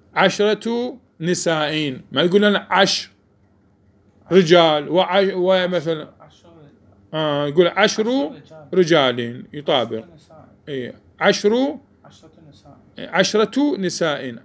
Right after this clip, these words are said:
Speaker 1: عشر رجال. ماشي؟ وهكذا. هسه أكثرها بالعشرين، إحنا قلنا بعشرين. ما سوى، إحنا أخذناهن عشرة وهذا أخذناهن، بالنسبة لازم يكون مطابق. أما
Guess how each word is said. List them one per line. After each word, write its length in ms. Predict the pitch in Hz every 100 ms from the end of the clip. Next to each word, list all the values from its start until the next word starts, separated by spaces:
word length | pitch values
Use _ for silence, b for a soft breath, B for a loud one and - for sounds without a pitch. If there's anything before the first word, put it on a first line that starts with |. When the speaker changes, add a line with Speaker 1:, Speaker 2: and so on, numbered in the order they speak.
| _
Speaker 1:
عشر 520 | 185 196 226 254 214
رجال. 580 | 156 131 120 120 113 104 101 - -
ماشي؟ 440 | 120 120 - 202 226 - _ _ _ - _ _ _ _ -
وهكذا. 500 | 120 117 104 117 127 - - B B -
هسه 160 | 180 196
أكثرها 280 | - 247
بالعشرين، 580 | 226 214 196 - 240 156
إحنا 200 | 117 113
قلنا 300 | 120 135 160
بعشرين. 520 | 165 147 - 190 113 - b b -
ما 180 | 143 135
سوى، 440 | - 156 151 143
إحنا 260 | 143 170 160
أخذناهن 440 | 160 185 185 143
عشرة 340 | 135 139 156
وهذا 240 | 143 156 147
أخذناهن، 520 | - 156 180 135 131
بالنسبة 420 | 131 131 143 151
لازم 280 | 147 143 147
يكون 180 | 143 151
مطابق. 380 | 127 147 101 - B B B B B _ 160
أما 840 | 165 165 165 165 165 170 170 170